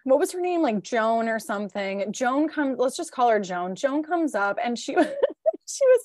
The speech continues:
like, "Come on, girls. All right, let's take a picture. Oh my God, I'll take a picture of myself." And we were like, "What is literally happening?" Also, let's be honest, like, middle-aged Joan is not gonna be able to take this, like, fantastic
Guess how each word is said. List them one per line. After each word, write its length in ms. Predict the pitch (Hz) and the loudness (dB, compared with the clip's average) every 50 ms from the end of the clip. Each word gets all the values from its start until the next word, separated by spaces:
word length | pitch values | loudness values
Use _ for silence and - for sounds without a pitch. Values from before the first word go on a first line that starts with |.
| 494 480 | 2 2
like, 140 | 466 427 - - - - - - - _ - | 2 2 0 -2 -10 -10 -12 -18 -18 _ -4
"Come 80 | 453 440 | 0 2
on, 300 | 440 427 427 427 415 381 | 2 4 2 2 0 0
girls. 340 | 330 392 370 359 359 370 - - - - - - | 0 2 4 4 4 2 0 -4 -14 -8 -2 2
All 120 | 403 427 | 2 4
right, 180 | 403 392 415 381 | 4 4 4 4
let's 240 | 392 466 - - - | 4 2 2 0 0
take 180 | - 466 - 480 | 2 2 2 2
a 40 | 466 - 427 | 2 2 2
picture. 280 | 440 330 - 403 415 - - | 2 2 2 0 0 2 2
Oh 120 | 349 349 | 2 4
my 140 | 349 339 320 | 4 4 4
God, 180 | - 320 302 | 6 6 6
I'll 80 | 285 277 | 6 4
take 180 | 277 - 359 - | 4 2 0 0
a 60 | 359 | 0
picture 320 | 359 370 370 381 - 359 330 | 0 0 -2 -2 0 2 2
of 140 | 320 269 | 2 2
myself." 540 | 285 311 302 302 302 - - 330 294 262 254 - | 2 2 2 2 0 0 2 4 4 4 2 0
And 120 | 254 254 | -2 2
we 120 | 254 269 | 2 4
were 120 | 269 269 269 | 4 4 4
like, 220 | 262 254 240 240 _ _ _ _ | 2 0 0 -4 _ _ _ _
"What 300 | - 220 208 220 226 226 - | -6 -2 2 2 2 2 2
is 160 | 359 302 - | 0 0 2
literally 800 | 294 247 226 220 220 214 208 208 214 226 247 277 294 302 320 349 | 0 2 2 2 2 2 2 4 4 4 4 4 4 2 2 0
happening?" 560 | 330 - 240 196 185 180 - 196 185 185 190 | -2 -2 -2 -4 -2 -2 -2 -2 -4 -4 -6
Also, 280 | - 208 220 208 - 226 | -6 -8 -6 -6 -4 -4
let's 220 | 220 226 220 220 - | -2 -2 -4 -2 -4
be 100 | 294 262 | -4 -2
honest, 320 | 233 202 190 196 185 - | -2 -2 -2 -4 -2 -2
like, 160 | 214 190 - | -4 -4 -4
middle-aged 720 | 214 208 208 214 214 240 247 240 240 247 220 208 - - | -4 -4 -2 -2 0 0 0 0 0 -2 -4 -6 -10 -8
Joan 340 | - 254 226 208 202 196 202 | -4 -4 -2 -2 -2 -4 -4
is 140 | 196 185 - | -6 -6 -6
not 160 | 226 202 190 | -6 -6 -6
gonna 100 | - 214 | -6 -4
be 60 | 208 202 | -2 0
able 120 | 196 202 | 0 0
to 80 | 202 196 | 0 -2
take 200 | - 226 202 - | -4 -10 -12 -10
this, 120 | 208 - | -10 -8
like, 160 | - 196 - | -8 -10 -8
fantastic 640 | _ - 202 190 190 - - 190 190 - - 208 | _ -8 -8 -8 -8 -6 -6 -6 -6 -6 -10 -12